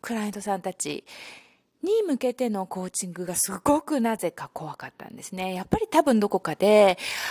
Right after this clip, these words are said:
あー、あの、私のコーチをがっかりさせちゃったらどうしようとか、やっぱり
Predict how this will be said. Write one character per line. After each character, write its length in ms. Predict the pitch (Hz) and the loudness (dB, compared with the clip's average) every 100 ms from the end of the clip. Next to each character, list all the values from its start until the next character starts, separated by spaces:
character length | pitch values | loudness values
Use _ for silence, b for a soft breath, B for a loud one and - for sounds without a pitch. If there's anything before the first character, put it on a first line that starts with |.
| B | B
あ 480 | 226 269 269 269 240 | 6 8 10 10 8
ー、 40 | |
あ 40 | 220 | 6
の、 220 | 208 208 | 2 2
私 260 | 208 240 262 | 2 0 2
の 120 | 262 | 2
コ 120 | 269 | 4
ー 40 | 269 | 4
チ 100 | 226 | 4
を 40 | |
が 100 | 196 | 4
っ 120 | 196 | 2
か 120 | - 269 | 0 0
り 80 | |
さ 160 | 240 214 | 2 0
せ 160 | 202 208 | 0 0
ち 80 | |
ゃ 40 | 208 | 0
っ 60 | - | 2
た 100 | - | 2
ら 80 | 175 | 4
ど 140 | 196 | 2
う 60 | 185 | 0
し 200 | - 151 | -2 -2
よ 120 | 139 | -4
う 60 | |
と 120 | - 135 | -6 -8
か、 480 | 170 170 165 139 - _ _ _ _ _ _ _ _ _ | -2 0 2 0 -4 _ _ _ _ _ _ _ _ _
や 100 | 180 | -8
っ 40 | - | 0
ぱ 100 | 233 | 2
り 140 | 214 | 2